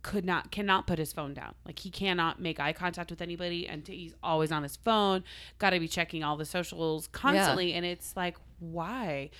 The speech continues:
Speaker 1: I mean, there, honestly, there are some days when I get that too, because
Speaker 2: Yeah.
Speaker 1: I'm also, I'm check-, constantly checking the Motherhood in
Speaker 2: Well, it's
Speaker 1: Hollywood
Speaker 2: part of
Speaker 1: stuff.
Speaker 2: your job, you
Speaker 1: Right.
Speaker 2: know,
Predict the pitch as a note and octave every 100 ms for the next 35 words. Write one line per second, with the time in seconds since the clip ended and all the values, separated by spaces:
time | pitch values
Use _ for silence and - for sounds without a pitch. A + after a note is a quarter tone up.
0 | - - C#4 D#4+ D4 - C#4 E4 F4+ E4+
1 | C#4 D4+ - C#4 B3+ A3 G#3 C3 E3+ F3
2 | E3+ E3+ - D3+ C3+ D3+ E3 G#3 F#3+ F3
3 | E3 E3+ - F3 E3 D#3+ F#3 F3 - G#3
4 | G3+ F#3 F3+ E3 D#3+ D#3+ D#3 D#3+ D3 G3+
5 | D3 C#3+ C#4 A3+ F#3+ E3+ D3+ C3 F3 F#3
6 | C#3 B2 D#3 D3 D3 C#3+ D3+